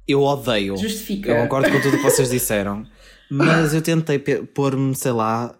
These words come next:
Speaker 1: do lado não sei muito bem do quem, não sei muito bem do quê. Mas eu, por exemplo, o ano passado, que era melhor do que este ano, mas eu não, opá, eu não conseguia perceber
Speaker 2: Eu não entendi
Speaker 1: onde é que
Speaker 2: o ano
Speaker 1: estava.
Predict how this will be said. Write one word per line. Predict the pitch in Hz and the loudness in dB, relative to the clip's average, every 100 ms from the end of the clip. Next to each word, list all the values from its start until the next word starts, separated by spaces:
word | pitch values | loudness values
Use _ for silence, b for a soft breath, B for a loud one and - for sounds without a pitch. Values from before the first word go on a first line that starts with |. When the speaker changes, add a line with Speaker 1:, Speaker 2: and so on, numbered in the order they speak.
| _ 120 | _ -8
Speaker 1:
do | 120 | -4
lado | 117 120 113 | -2 -2 -2
não | 120 | -4
sei | 117 120 | -2 -4
muito | 113 | -4
bem | 113 107 | -6 -6
do | 107 | -8
quem, | - 107 95 95 | -6 -4 -4 -2
não | 95 | 0
sei | |
muito | - - - - | 0 -2 -4 -4
bem | - 107 | -2 -2
do | - | -2
quê. | 101 98 95 - B B B B | -2 -4 -6 -14 B B B B
Mas | 151 151 | -2 -2
eu, | 175 | 0
por | 170 | 0
exemplo, | 151 131 143 | 0 0 0
o | 160 | 2
ano | 170 | 0
passado, | 151 - 107 95 92 98 - _ - | 0 -2 -2 -4 -6 -12 -18 _ -4
que | 156 | 0
era | 160 | 0
melhor | 131 104 98 92 | 0 0 0 -2
do | 92 | -6
que | |
este | 98 - 92 | -8 -8 -8
ano, | 87 85 82 117 | -8 -10 -10 -6
mas | 120 147 | -4 0
eu | |
não, | 147 143 147 151 151 156 160 _ _ _ _ _ _ - | 2 2 2 2 0 -2 -6 _ _ _ _ _ _ -10
opá, | 147 139 | -4 -2
eu | 147 | 0
não | 143 151 165 | 2 2 2
conseguia | 170 156 - 123 120 | 0 -2 -2 -4 -4
perceber | - - 113 | -2 -2 2
Speaker 2:
Eu | 107 | 2
não | 147 | 0
entendi | - - | -2 -2
Speaker 1:
onde | 135 | 0
é | 143 | 0
que | 139 | 0
Speaker 2:
o | |
ano | 143 | 0
Speaker 1:
estava. | 110 | -2